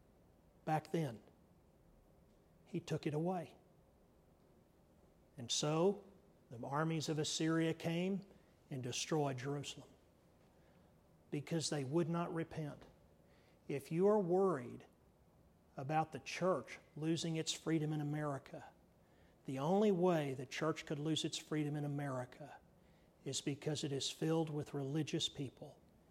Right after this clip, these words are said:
in wrong relationship with God. It is not the strength of the government that can preserve or take away the church. It is Jesus Christ and his bride,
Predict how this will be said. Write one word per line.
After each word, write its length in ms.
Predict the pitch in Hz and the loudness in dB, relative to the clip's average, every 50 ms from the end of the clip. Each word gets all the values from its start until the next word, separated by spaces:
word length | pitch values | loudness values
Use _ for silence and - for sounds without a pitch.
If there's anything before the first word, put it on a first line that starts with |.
| - - - | -20 -12 -6
in 220 | - 143 131 123 120 | -4 -4 -4 -2 0
wrong 360 | 131 143 139 135 143 143 143 | 2 4 4 4 4 2 2
relationship 720 | 147 156 147 139 143 139 123 - - 147 117 - - - 135 - - | 0 0 0 0 0 -2 -4 -4 -6 -8 -8 -8 -8 -10 -10 -8 -10
with 160 | 151 - - | -12 -10 -10
God. 340 | - 131 120 117 - - - - - - - - - _ - - - - - - - - - - - - - | -10 -10 -10 -10 -12 -14 -18 -20 -20 -20 -20 -20 -20 _ -20 -20 -20 -20 -20 -20 -20 -20 -20 -20 -8 -2 0
It 100 | 180 160 | 0 0
is 180 | 160 151 - | 0 0 -2
not 520 | 156 151 156 165 170 180 190 202 214 - - - - - - - - - | -2 -2 0 2 2 4 4 2 2 -2 -8 -20 -20 -20 -20 -20 -12 -8
the 100 | - 147 | -6 -6
strength 440 | - - - - 160 160 175 170 - | -4 -6 -4 -2 -2 0 0 0 0
of 120 | 202 190 - | 0 0 2
the 80 | 185 | 0
government 600 | 156 131 160 160 147 123 127 113 113 - - - - - - - - - - - - - - | 0 0 0 0 0 -2 -4 -8 -10 -12 -16 -18 -20 -20 -20 -20 -20 -20 -20 -20 -12 -2 0
that 180 | 170 151 - | 0 0 0
can 160 | - - 143 | -2 -6 -8
preserve 680 | 120 - 143 123 113 131 147 156 160 165 156 160 160 160 | -8 -8 -8 -6 -2 0 2 2 2 2 2 0 -2 -4
or 140 | - - 151 | -6 -8 -8
take 300 | - - 165 156 139 - | -6 -4 -4 -2 -2 -2
away 540 | 170 143 139 135 127 123 123 120 120 120 - - - - - - | -2 -2 -2 -2 -2 -2 -4 -6 -10 -12 -16 -20 -20 -20 -14 -10
the 100 | - 147 | -10 -8
church. 580 | - - - - 123 117 113 - - - - - - - - - - - - - - _ - - | -8 -6 -6 -6 -6 -6 -10 -12 -14 -14 -14 -16 -18 -20 -20 -20 -20 -20 -20 -20 -20 _ -10 -4
It 180 | - 160 156 147 - | -2 -2 -2 -2 -2
is 520 | 160 151 151 151 156 160 156 - - - - - - - - - - - - - | -2 0 0 0 0 -2 -4 -6 -8 -10 -12 -20 -20 -20 -20 -20 -20 -20 -16 -8
Jesus 500 | - - - 147 151 156 - 196 185 - | -6 -2 0 0 2 2 4 2 2 0
Christ 640 | - - - 175 160 165 180 180 175 - - - - - - - - - - - | -2 -4 -2 2 2 2 2 0 0 -4 -6 -6 -8 -12 -20 -20 -20 -20 -14 -8
and 200 | - 147 147 151 | -4 -2 -2 0
his 200 | - 160 156 - | 0 0 0 0
bride, 480 | 160 151 151 147 147 143 143 143 143 | -2 0 0 2 2 2 2 0 -4